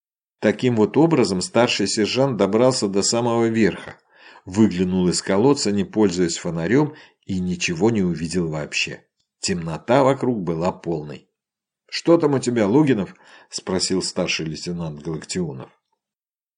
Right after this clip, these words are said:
Высунул голову из колодца, пытаясь всмотреться в полную темноту, однако ничего не вижу, товарищ старший лейтенант. «Подсвети себе фонарем». Подсвечиваю.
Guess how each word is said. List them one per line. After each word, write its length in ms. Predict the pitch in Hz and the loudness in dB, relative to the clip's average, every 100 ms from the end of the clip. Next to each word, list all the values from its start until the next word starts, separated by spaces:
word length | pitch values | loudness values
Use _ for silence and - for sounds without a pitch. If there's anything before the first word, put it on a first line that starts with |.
| _ | _
Высунул 640 | 82 104 143 - 147 143 123 | 0 6 6 4 4 4 6
голову 340 | 160 151 107 | 6 6 6
из 140 | 90 | 4
колодца, 540 | - 95 87 76 - - - - - - | 2 2 2 -2 -8 -12 -20 -20 -20 -2
пытаясь 480 | 104 101 127 143 - | 0 4 6 4 2
всмотреться 800 | - 110 107 - 131 147 151 120 | -4 0 0 4 4 4 4 0
в 100 | - | 2
полную 400 | 127 135 127 117 | 2 4 2 2
темноту, 680 | 117 120 127 120 92 80 - | 0 2 0 0 -4 -4 -4
однако 500 | 92 95 123 - 127 | -4 0 0 2 2
ничего 480 | 120 123 120 120 139 | 2 0 2 2 4
не 160 | 123 | 4
вижу, 360 | 110 117 113 104 | 4 2 2 0
товарищ 420 | 98 95 87 85 | 0 0 0 -2
старший 400 | - 90 - 82 | -2 -2 0 -4
лейтенант. 640 | 80 78 82 76 73 - _ _ _ _ _ _ | -6 -6 -8 -8 -12 -16 _ _ _ _ _ _
«Подсвети 540 | 120 113 - 139 139 139 | 0 2 4 2 4 2
себе 260 | 139 127 | 4 4
фонарем». 580 | 123 127 127 117 82 69 _ _ | 4 4 4 4 2 -2 _ _
Подсвечиваю. 1000 | - - - 110 92 - 87 87 80 87 | 0 2 2 2 2 0 -2 -2 -6 -10